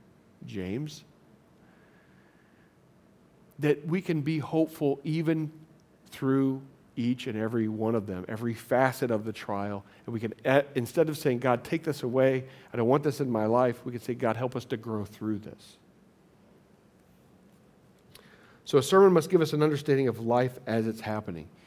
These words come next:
I encourage you to jot down Ephesians four seventeen through twenty-four. Um, again, it's God's process for growth and change, which is one of the big <laughs> reasons why we're here.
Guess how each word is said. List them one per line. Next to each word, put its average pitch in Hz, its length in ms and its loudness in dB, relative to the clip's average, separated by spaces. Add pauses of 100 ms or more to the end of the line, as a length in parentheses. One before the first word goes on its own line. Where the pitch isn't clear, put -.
(460)
I 135 40 -4
encourage 131 440 2
you 127 60 0
to 117 160 2
jot 123 340 0
down 120 180 0
Ephesians 110 380 -4
four 117 240 -2
seventeen 123 400 -2
through 117 160 -8
twenty-four. 117 640 -2 (540)
Um, 101 300 -6 (800)
again, 110 440 2
it's - 300 -12
God's 117 280 2
process 113 520 -2
for 113 200 -8
growth 110 400 0
and 101 120 -6
change, 95 480 -10 (1120)
which - 160 -10
is 110 80 -2
one 117 200 0
of 117 60 -2
the 113 80 -4
big 113 280 -2
<laughs> 117 80 0
reasons 117 340 -2
why 110 180 0
we're 113 200 0
here. 107 440 -6